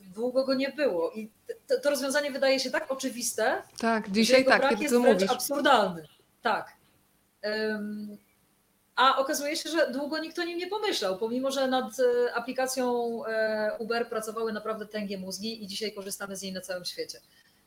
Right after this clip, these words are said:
Speaker 1: Więc to pokazuje, że właśnie brak tego kobiecego punktu widzenia, wyobrażam sobie, że już nawet nie na etapie, e, programowania, ale również na etapie testów, tak zwanego user experience, czyli pytania o opinie, e, właśnie użytkowniczek i użytkowników,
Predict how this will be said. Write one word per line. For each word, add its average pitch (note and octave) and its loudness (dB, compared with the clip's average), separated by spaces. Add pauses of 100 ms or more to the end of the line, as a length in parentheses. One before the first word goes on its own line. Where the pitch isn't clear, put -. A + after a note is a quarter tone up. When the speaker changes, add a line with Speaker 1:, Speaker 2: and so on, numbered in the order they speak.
(100)
Speaker 1:
Więc A#3 -2
to C4 0
pokazuje, B3+ 0
że A3+ -6
właśnie A3 -4
brak A3 -4
tego A#3 -4
kobiecego A3 -4
punktu A3 -10
widzenia, A3 -4 (340)
wyobrażam A#3 2
sobie, F#3 -4
że G3 -2
już G3 -10
nawet F#3 -8
nie B3+ -4
na G4+ 0
etapie, F#3 -2 (360)
e, F3+ 2
programowania, G3+ -4
ale F#3 -2
również G#3 -6
na G3+ -6
etapie G#3+ -4
testów, B3+ -2
tak F#3 -8
zwanego G3 -8 (120)
user G#3 -4
experience, G3+ -6
czyli G3 -8 (320)
pytania G#3+ -2
o G3+ 0
opinie, G3+ -4 (340)
e, F3+ -4
właśnie F3+ -6
użytkowniczek G3 -12
i F#3+ -8
użytkowników, F#3 -10